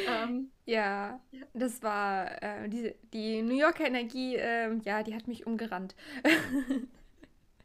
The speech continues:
Speaker 1: Ja, ich glaub, ich hab's tatsächlich auch lieber eher gemütlich.
Speaker 2: Mhm.
Speaker 1: Ähm, ja, und ich liebe aber auch Museen und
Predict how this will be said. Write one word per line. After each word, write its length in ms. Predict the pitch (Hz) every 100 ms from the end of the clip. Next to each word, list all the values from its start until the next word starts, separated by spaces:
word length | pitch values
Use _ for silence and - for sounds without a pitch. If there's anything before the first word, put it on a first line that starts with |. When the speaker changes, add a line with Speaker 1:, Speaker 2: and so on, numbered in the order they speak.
| - 262
Speaker 1:
Ja, 260 | 269 226
ich 200 | 381 359
glaub, 260 | 302 254 262
ich 120 | 277
hab's 160 | 254 -
tatsächlich 560 | 247 254 247 240 -
auch 200 | 214 226 -
lieber 260 | 233 220 214
eher 160 | 226 220
gemütlich. 760 | 214 226 226 - 208 247 262 - - 262
Speaker 2:
Mhm. 380 | 254 233 233
Speaker 1:
Ähm, 340 | 214 214 214 - _ -
ja, 340 | 240 220 - 254
und 120 | 254
ich 120 | 247
liebe 260 | 262 254 -
aber 280 | 214 -
auch 140 | 208 214
Museen 560 | 220 202 208 196 196
und 380 | 202 208 214 -